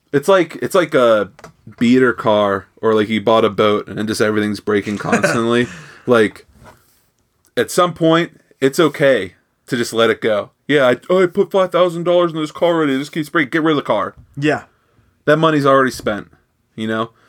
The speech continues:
Speaker 1: And so if you're, like, two years into college and you absolutely hate college and you want nothing to do with it and you want a different major even, and
Speaker 2: Get
Speaker 1: you already put so many credits on it, change your major.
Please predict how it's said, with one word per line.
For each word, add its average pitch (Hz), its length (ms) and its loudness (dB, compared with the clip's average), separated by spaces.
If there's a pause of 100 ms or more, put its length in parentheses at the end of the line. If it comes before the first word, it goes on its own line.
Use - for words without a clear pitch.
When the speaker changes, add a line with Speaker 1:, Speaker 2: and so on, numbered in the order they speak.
(140)
Speaker 1:
And 113 140 -10
so 131 160 2
if 120 80 -2
you're, 170 140 2
like, 160 160 0
two 165 120 -2
years 147 200 2
into 139 120 -4
college 123 360 2
and 120 80 -4
you 127 100 2
absolutely 120 440 0
hate 120 280 -2
college 117 480 2
and 117 80 -4
you 120 80 -2
want 117 140 -2
nothing 113 240 -2
to 107 80 -8
do 110 160 -2
with 110 180 -2
it 110 180 2 (300)
and 107 100 -4
you 113 80 2
want 120 200 2
a - 20 -4
different 101 300 -4
major 127 540 2
even, 143 340 2
and 127 180 -16
Speaker 2:
Get 170 180 2
Speaker 1:
you 120 60 2
already 120 180 2
put - 200 -4
so - 120 -2
many 120 180 -2
credits 131 580 -4 (240)
on 131 240 2
it, 139 100 -2 (380)
change 180 260 0
your 175 80 4
major. 156 420 0